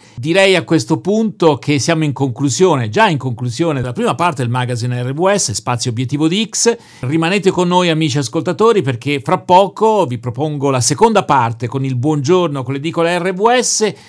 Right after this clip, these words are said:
Ma ecco, prima di salutarci, eh, voglio ricordare, eh, la nostra mail per i vostri rapporti di ascolto, A W R chiocciola hopemedia punto it.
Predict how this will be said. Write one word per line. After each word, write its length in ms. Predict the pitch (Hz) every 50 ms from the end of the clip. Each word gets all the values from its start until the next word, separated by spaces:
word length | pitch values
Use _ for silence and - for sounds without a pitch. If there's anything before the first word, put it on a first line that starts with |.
| - - - -
Ma 260 | - 196 208 190 -
ecco, 360 | 180 180 160 - - 131 123
prima 500 | 117 - 196 240 240 220 175 151 139 127
di 140 | 127 135 139
salutarci, 1040 | 117 - 170 208 226 - 196 185 196 214 214 180 - - - 226 226 196 165 139 -
eh, 240 | - - 131 131 123
voglio 320 | 117 147 165 160 139 127
ricordare, 720 | 123 139 131 170 185 156 131 139 139 147 156 151 143 127 113 - - - - _
eh, 140 | - - 120
la 200 | 123 120 123 123
nostra 340 | 127 143 143 131 - 151 156
mail 500 | 175 208 196 180 180 190 190 190 185 127
per 100 | - 120
i 40 | 113
vostri 300 | 110 127 127 120 123 123
rapporti 360 | 117 120 113 143 139 127 -
di 100 | 147 151
ascolto, 880 | 160 160 - - 202 208 214 214 - - - 202 190 180 160 - _ _ _
A 240 | - 160 170 165 139
W 640 | 120 139 147 - - 143 143 127 127 160 170 165 -
R 480 | - 175 180 190 196 202 196 196 175
chiocciola 840 | - - - 180 165 165 160 - - 165 165 156 143 - - _ _ _ - -
hopemedia 840 | - 240 247 247 - 208 190 175 180 175 170 165 151 123 135 139 131
punto 680 | 117 - - 185 185 175 156 139 110 - - 131 123 120 -
it. 500 | - 165 139 127 - - - 185 202 208